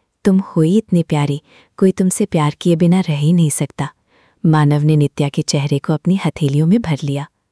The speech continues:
"मेरे दादू कहते हैं कि मैं अपनी मम्मा जैसी दिखती हूँ, नेचर में भी उन पर गई हूँ, बस वो मैच्योर थीं और मुझ में बचपना ज़्यादा है, लेकिन मैं कभी मम्मा से नहीं मिली, मुझे उनके साथ बिताया एक भी मोमेंट याद ही नहीं है।"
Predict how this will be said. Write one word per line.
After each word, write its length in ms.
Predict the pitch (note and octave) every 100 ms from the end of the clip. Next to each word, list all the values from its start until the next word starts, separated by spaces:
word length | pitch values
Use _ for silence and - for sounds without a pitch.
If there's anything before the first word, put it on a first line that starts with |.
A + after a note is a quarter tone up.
| _
"मेरे 220 | F#3+ F#3+
दादू 320 | G3+ D#3+ D3+ E3+
कहते 320 | F3+ E3 F#3
हैं 140 | G#3
कि 120 | A3+
मैं 120 | A3 F3
अपनी 220 | - G3
मम्मा 280 | D#3+ D3+ D#3
जैसी 300 | D#3 C#3+ D3+
दिखती 320 | D#3 - C#3+
हूँ, 120 | C#3+ - _ _ -
नेचर 340 | E3 - F3
में 140 | F3 F3
भी 140 | A3
उन 140 | G3
पर 180 | E3+ E3+
गई 240 | D#3 C#3+ D3
हूँ, 160 | C#3+ - _ _ G3+
बस 220 | F#3+ -
वो 60 | A3
मैच्योर 480 | F3 - E3 C#3+
थीं 240 | - - C#3+ - _
और 120 | F3+
मुझ 180 | F3+ F#3 G#3
में 80 |
बचपना 440 | F#3+ D#3 - F3 E3
ज़्यादा 300 | D#3+ C#3+ C#3
है, 180 | C#3+ - _ - - -
लेकिन 240 | G3+ A3
मैं 120 | G#3
कभी 260 | G3+ F#3+ G#3+
मम्मा 260 | G3 F3 F3+
से 160 | G3+
नहीं 220 | F3+ F#3
मिली, 280 | G3 D#3 D3 - - _ -
मुझे 240 | E3+ F3
उनके 220 | E3 D3+
साथ 220 | E3 D#3 D3+
बिताया 480 | D3+ C#3+ C#3+ D3 -
एक 180 | D#3 D3 -
भी 80 | F#3
मोमेंट 360 | F3+ E3+ F3
याद 220 | D3+ C#3
ही 100 | C#3
नहीं 240 | F3 F3+ E3
है।" 260 | D#3 -